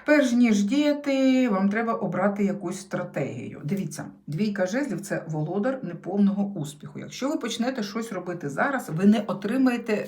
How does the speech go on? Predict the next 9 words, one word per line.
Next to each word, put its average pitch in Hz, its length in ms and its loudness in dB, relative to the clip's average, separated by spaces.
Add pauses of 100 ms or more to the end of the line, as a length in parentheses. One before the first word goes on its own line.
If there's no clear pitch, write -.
стовідсотково 202 760 -2
бажаний 180 420 -2
результат. 165 540 -4 (460)
Тому 233 220 4
що 226 280 0 (220)
паж — 349 320 0
це 202 120 -4
якась 202 420 2
інформація. 233 920 0